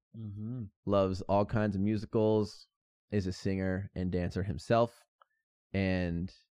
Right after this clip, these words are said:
Speaker 2: uh, that's just his jam. Like, if we're not listening to straight up music, we'll listen to musicals 'cause I love him as well, but he knows so much more about musical theater than I do and listens to so many more musicals than I do.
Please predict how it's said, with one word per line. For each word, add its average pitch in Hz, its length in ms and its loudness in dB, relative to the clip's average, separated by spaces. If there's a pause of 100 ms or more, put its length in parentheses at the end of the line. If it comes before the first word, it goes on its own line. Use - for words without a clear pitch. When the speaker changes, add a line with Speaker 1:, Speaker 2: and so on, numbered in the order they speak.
(180)
Speaker 2:
uh, 87 580 0 (800)
that's 101 160 2
just - 180 -2
his 101 120 -6
jam. 98 500 -2 (200)
Like, 95 180 2
if 98 120 -2
we're 104 120 2
not 113 140 2
listening 104 400 2
to 95 200 0 (220)
straight 98 340 2
up 90 100 2
music, 95 400 2 (280)
we'll 101 160 4
listen 98 440 2 (180)
to - 80 -4
musicals 92 420 -4
'cause - 340 -2 (400)
I 101 40 0
love 104 180 4
him 104 60 2
as 90 100 0
well, 92 220 4
but 78 120 -4
he 104 120 0
knows 92 200 0
so 101 320 2
much 95 220 -2
more 87 100 -2
about 80 180 -2
musical 87 240 -4
theater 82 220 -2
than 85 120 -4
I 80 140 -2
do 82 140 -2
and 82 100 -4
listens 85 260 -4
to 92 80 -8
so 92 340 -2
many 92 140 0
more 92 140 0
musicals 87 440 -2
than 90 120 -2
I 87 100 0
do. 87 260 0